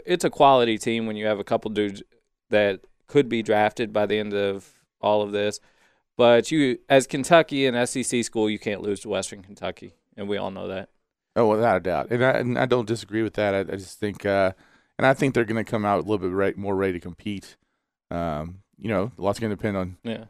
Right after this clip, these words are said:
Speaker 2: how the quarterback play is. They've got, they're deeper at receiver, but they're still not deep, deep. Uh, but their defensive front seven's gonna be much improved. So,
Speaker 1: Mm.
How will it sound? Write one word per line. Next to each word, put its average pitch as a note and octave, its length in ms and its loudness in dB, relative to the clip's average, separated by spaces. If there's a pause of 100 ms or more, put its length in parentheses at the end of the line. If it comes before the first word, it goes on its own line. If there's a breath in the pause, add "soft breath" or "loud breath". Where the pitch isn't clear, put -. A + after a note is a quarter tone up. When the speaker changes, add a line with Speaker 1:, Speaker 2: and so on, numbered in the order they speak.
(120)
Speaker 2:
how B2+ 120 4
the A#2 80 -2
quarterback C3 360 4
play B2 240 2
is. C#3 400 -2
They've G#2 220 -6
got, - 240 0
they're G2+ 100 -2
deeper A2+ 380 -2
at C#2+ 60 0
receiver, G2+ 400 -4
but F#2 100 -6
they're F#2 120 -2
still G2+ 200 -6
not F2 320 -6
deep, G#2 220 -4
deep. G#2 260 -6 (480)
Uh, G2 160 0
but F2+ 100 -12
their G#2+ 140 2
defensive G#2+ 420 -6
front G2 200 -6
seven's F#2+ 280 -2
gonna F2+ 120 -10
be F2 40 -10
much F#2 200 -6
improved. D#2+ 440 -6
So, G2 220 -2
Speaker 1:
Mm. A#2 120 -8